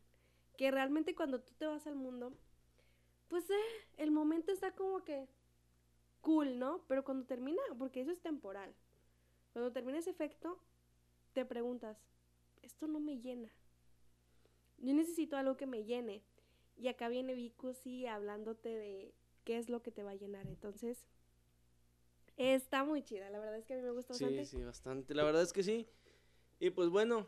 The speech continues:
Speaker 2: muchísimas gracias, Jocabet, una vez
Speaker 1: No, hombre,
Speaker 2: más
Speaker 1: un
Speaker 2: por
Speaker 1: gusto.
Speaker 2: aceptar la invitación. Esperemos que les haya gustado el capítulo.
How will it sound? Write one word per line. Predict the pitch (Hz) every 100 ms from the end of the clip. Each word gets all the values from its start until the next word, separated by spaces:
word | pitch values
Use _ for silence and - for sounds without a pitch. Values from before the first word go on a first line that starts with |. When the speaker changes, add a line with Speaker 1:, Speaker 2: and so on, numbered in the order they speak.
| -
Speaker 2:
muchísimas | 156 160 156 208 208
gracias, | 180 190 196 190
Jocabet, | 190 202 -
una | 165 180
vez | 185 175
Speaker 1:
No, |
hombre, | 175
Speaker 2:
más | 190 190
Speaker 1:
un | 254
Speaker 2:
por | 160
Speaker 1:
gusto. | 156
Speaker 2:
aceptar | 156 127 151
la | 170
invitación. | 180 170 143 - 180 208 208 -
Esperemos | - - 156 196 208
que | 202
les | 190
haya | 190 196
gustado | 190 196 190
el | 175
capítulo. | 165 190 180 220 226